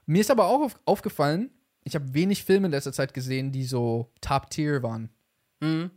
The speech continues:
Speaker 1: Also, vielleicht hab ich auch generell wenig Filme geguckt in letzter Zeit. Das kann's auch sein.
Speaker 2: Das könnte jetzt eventuell so langsam vorbei sein,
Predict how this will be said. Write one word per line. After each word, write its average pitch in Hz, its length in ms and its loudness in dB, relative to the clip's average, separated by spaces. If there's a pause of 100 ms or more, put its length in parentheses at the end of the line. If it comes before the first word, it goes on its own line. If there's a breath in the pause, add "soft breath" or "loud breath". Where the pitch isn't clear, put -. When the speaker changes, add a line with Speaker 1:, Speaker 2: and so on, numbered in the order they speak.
Speaker 1:
Also, 165 400 4 (1000)
vielleicht 131 160 -8
hab 147 60 -6
ich 135 80 -8
auch 127 100 -12
generell 123 380 0
wenig 123 280 -4
Filme 123 240 -4
geguckt 107 320 -12
in 95 60 -12
letzter 98 260 -10
Zeit. 98 280 -10
Das - 120 -14
kann's 110 400 -8
auch 107 180 -10
sein. - 300 -14
Speaker 2:
Das 147 220 -8
könnte 180 240 -4
jetzt 151 260 -4
eventuell 147 420 -6
so 143 80 -6
langsam 135 340 -4
vorbei 135 340 -2
sein, 208 260 -4